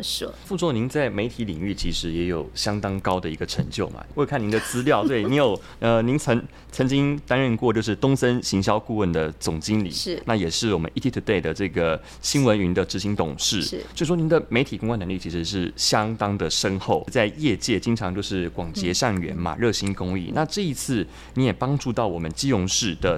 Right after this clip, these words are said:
Speaker 2: 东岸地下道，
Speaker 1: 嗯，嗯。
Speaker 2: 找到说企业认养。那能否分享一下这过程？因为其实，呃，我们在过年期间就有一则报道，就是，
Speaker 1: 对。
Speaker 2: 就是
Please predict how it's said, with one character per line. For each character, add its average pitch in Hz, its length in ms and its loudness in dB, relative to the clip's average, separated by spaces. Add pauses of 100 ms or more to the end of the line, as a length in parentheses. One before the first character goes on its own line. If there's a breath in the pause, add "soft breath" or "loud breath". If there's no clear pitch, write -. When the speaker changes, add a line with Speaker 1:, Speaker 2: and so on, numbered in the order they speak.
(120)
Speaker 2:
东 135 200 4
岸 113 280 -2
地 117 160 -4
下 107 180 0 (120)
道， 110 180 2 (100)
Speaker 1:
嗯， 208 60 -10
嗯。 185 140 -12
Speaker 2:
找 90 120 2
到 110 220 4
说 104 240 -2
企 - 300 -2
业 98 100 4
认 92 240 0
养。 - 140 -12 (360 loud breath)
那 180 80 0
能 151 160 4
否 95 280 2
分 147 200 2
享 90 220 0
一 - 20 -6
下 101 140 -2
这 101 120 -4
过 90 220 0
程？ - 200 -8
因 - 80 -2
为 175 80 2
其 131 140 -4
实， 113 300 -2
呃， - 100 -2
我 90 140 0
们 92 180 -2
在 95 640 -2
过 180 140 4
年 92 180 -2
期 - 200 -10
间 90 260 -2 (180)
就 165 120 0
有 98 140 2
一 101 40 -2
则 95 140 -2
报 92 260 -2
道， 69 200 -8
就 110 100 -8
是， 104 120 -4
Speaker 1:
对。 - 40 -4 (100)
Speaker 2:
就 - 140 -6
是 110 140 -6